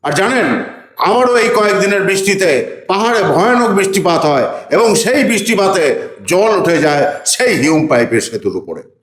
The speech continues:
আর সেই কারণে এবার কিন্তু আবার বিপত্তি, যানবাহন চলাচলে বিপত্তি বেঁধেছে আবার। আটকে পড়ছে বহু গাড়ি, যেতে পারছে না সেই হিউম পাইপের তৈরি রাস্তা দিয়ে।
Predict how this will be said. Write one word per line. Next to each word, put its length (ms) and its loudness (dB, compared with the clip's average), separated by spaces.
আর 80 -4
সেই 260 -2
কারণে 340 2
এবার 340 0
কিন্তু 240 2
আবার 460 2
বিপত্তি, 600 0
যানবাহন 640 2
চলাচলে 460 2
বিপত্তি 400 2
বেঁধেছে 360 0
আবার। 380 2
আটকে 380 0
পড়ছে 260 2
বহু 320 2
গাড়ি, 440 0
যেতে 280 0
পারছে 320 2
না 140 2
সেই 300 0
হিউম 340 2
পাইপের 420 2
তৈরি 400 0
রাস্তা 440 0
দিয়ে। 340 0